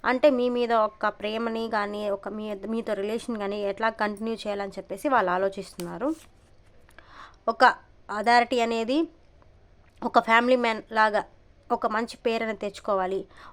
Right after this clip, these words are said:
బాధ్యత గల వ్యక్తిలాగా నేను ప్రవర్తించాలి. నేను,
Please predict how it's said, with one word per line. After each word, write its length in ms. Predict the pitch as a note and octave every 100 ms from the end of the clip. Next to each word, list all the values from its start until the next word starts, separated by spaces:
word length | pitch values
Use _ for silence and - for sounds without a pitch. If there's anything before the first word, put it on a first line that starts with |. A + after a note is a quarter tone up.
| -
బాధ్యత 420 | G#3 A3 A#3+ A#3
గల 120 | G#3+ G#3
వ్యక్తిలాగా 600 | G3+ - G3+ G#3 A#3+ F#4 - - -
నేను 360 | A#3 A#3 D#4 G4 - -
ప్రవర్తించాలి. 800 | A3+ A3+ A#3 - G#3 G3 G3 - - - -
నేను, 500 | A3+ A3+ A3+ A#3 A3+